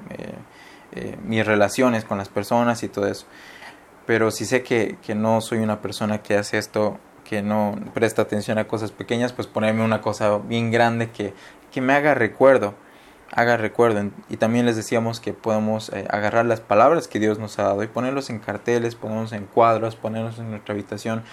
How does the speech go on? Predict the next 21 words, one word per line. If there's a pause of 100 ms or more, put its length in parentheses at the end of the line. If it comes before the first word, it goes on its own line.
(340)
cosa
que
siempre
estemos (240)
recordando (280)
el
poder,
eh, (340)
el
poder
prestar
atención,
el
poder,
eh,
escuchar
atentamente. (1200)
Em, (1200)
algo
muy
interesante